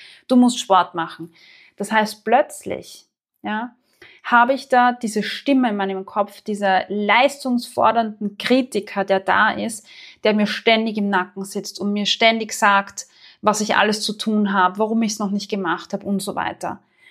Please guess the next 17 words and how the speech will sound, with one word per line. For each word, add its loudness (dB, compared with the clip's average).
Und -2
das 2
erzeugt -2
so 4
viel -2
Druck, -2
ja, 0
dass -4
Bewegung 0
zu 0
etwas 0
ganz, 2
ganz 0
Bösen -4
wird, -8
zu -2
etwas, -2